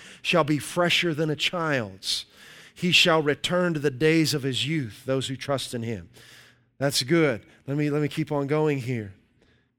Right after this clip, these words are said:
Psalm ninety-two, verses twelve and following. "The righteous shall flourish like the palm tree.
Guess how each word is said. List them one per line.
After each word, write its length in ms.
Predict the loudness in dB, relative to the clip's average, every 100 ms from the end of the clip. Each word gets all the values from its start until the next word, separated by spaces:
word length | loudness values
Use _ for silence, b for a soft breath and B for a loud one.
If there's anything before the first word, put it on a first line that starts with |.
| _ _ _ _ _ _ _ _
Psalm 460 | -4 2 4 4 4
ninety-two, 840 | 4 4 2 -2 -2 0 0 0 -6 -20 _ _ _ _ _ _ _ _ _ _ _ _ _ B B B _
verses 560 | 2 2 2 0 0 0
twelve 640 | 2 4 4 4 0 -8 b b -2
and 180 | 0
following. 600 | 0 2 4 4 2 0 -6 B -20 B
"The 220 | 0 4 4
righteous 460 | 6 4 4 4
shall 300 | 4 4 4
flourish 640 | 2 2 4 6 4 2
like 280 | 2 0 0
the 100 | -4
palm 400 | -6 -6 -4 -2
tree. 380 | -2 -2 -2 -4